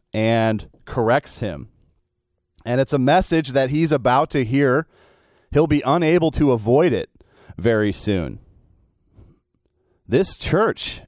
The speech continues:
is going to have to tell him that he's relying too much on himself and not giving the credit to God.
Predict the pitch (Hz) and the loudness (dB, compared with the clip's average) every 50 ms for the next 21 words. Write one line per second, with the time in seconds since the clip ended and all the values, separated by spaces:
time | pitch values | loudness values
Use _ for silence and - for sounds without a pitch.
0 | _ - 110 113 104 101 - 123 131 147 156 147 135 120 - 123 120 123 123 - | _ -4 -2 -2 -2 -2 0 0 2 2 0 0 -2 -2 -2 0 0 -2 -2 -2
1 | - 117 104 - - - 131 156 185 175 151 120 117 131 175 - _ _ _ _ | -6 -12 -12 -8 -2 0 2 2 2 2 2 0 0 0 -2 -6 _ _ _ _
2 | _ _ _ _ _ _ _ _ _ _ _ _ _ 110 107 110 117 104 101 104 | _ _ _ _ _ _ _ _ _ _ _ _ _ 0 0 2 0 0 0 0
3 | 101 101 101 101 110 107 107 - - - 139 156 147 139 135 131 - 139 131 120 | 2 4 4 2 2 0 -2 -4 -2 -2 0 0 2 2 0 0 0 -2 -2 -2
4 | 117 110 - - - 101 98 98 104 104 - 85 98 92 95 101 101 120 143 110 | -4 -6 -6 -2 0 2 4 2 2 0 -2 -6 -6 -4 -2 0 0 0 0 -2
5 | 113 123 127 120 123 117 110 110 - - - 110 101 101 101 - - 95 80 80 | 0 -2 0 0 0 -2 -2 -4 -4 -2 0 0 0 0 -2 -6 -8 -10 -4 0
6 | 90 90 87 78 69 - | 2 2 2 0 -2 -6